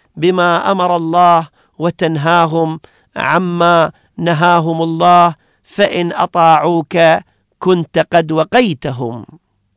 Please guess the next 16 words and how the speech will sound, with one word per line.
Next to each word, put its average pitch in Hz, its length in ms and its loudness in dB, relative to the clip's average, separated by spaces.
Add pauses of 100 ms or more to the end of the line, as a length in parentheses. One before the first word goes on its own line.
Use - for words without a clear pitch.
(580)
وإن 202 300 2
عصوك 226 600 0 (680)
كنت 165 720 0 (440)
قد 208 260 2 (140)
قضيت 185 600 0
ما 147 280 0
عليك." 131 680 -4 (320)
انظر 135 280 -2
هذا 135 400 -2
الحديث 143 600 -8
الرائع، 170 720 2 (440)
آه، 139 480 -4 (400)
يشخص - 760 -6
لنا 139 420 0
ويحدد 151 920 -4
لنا، 208 460 0